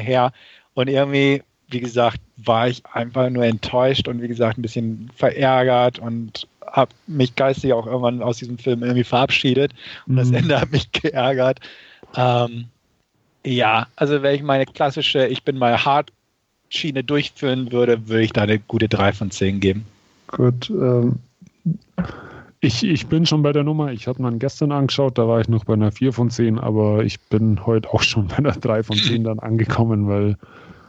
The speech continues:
Speaker 2: ja, er ist einfach an zu vielen Punkten zu ärgerlich irgendwie und, äh, ja, nee, kann,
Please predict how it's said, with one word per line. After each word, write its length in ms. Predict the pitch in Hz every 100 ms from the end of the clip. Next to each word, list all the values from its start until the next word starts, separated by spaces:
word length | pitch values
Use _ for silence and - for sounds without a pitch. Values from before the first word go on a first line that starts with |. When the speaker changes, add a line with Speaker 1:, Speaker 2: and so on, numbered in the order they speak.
| - _ _
Speaker 2:
ja, 320 | - 107 113 -
er 300 | 269 131 131
ist 160 | 160 -
einfach 560 | 139 127 123 127 - - - -
an 160 | 123 117
zu 220 | - 147
vielen 320 | - 135 123
Punkten 600 | - 120 - 120 113 104 - _ _ _ _ -
zu 280 | - 123 -
ärgerlich 640 | 110 113 113 110 107 180
irgendwie 540 | 123 107 107 104 107 -
und, 420 | 107 104 107 160
äh, 400 | 202 120 104 98 98 _ _ _ _ _ _ _ _ _ _ _ _ - - _ _
ja, 360 | - 98 95 87 -
nee, 420 | 107 95 98 95 101 - _ _ _
kann, 240 | - 110